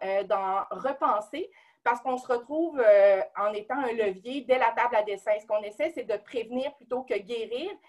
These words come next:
et d'essayer d'éliminer les fausses bonnes idées dès cette première étape de, d'idéation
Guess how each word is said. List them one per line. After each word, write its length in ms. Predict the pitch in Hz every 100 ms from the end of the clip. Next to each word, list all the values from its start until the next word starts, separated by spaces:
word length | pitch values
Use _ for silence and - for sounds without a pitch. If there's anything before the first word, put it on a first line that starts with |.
| - _ -
et 100 | 240
d'essayer 440 | 247 247 254 294
d'éliminer 520 | 269 247 240 240 285
les 140 | 302 247
fausses 280 | 262 294 254
bonnes 280 | 247 254 226 226
idées 360 | 262 294 220 -
dès 340 | 262 285 311 -
cette 340 | - 262 240 -
première 360 | 226 247 262
étape 440 | 247 214 254 269 208
de, 260 | 220 202
d'idéation 720 | 185 220 240 214 196 - 233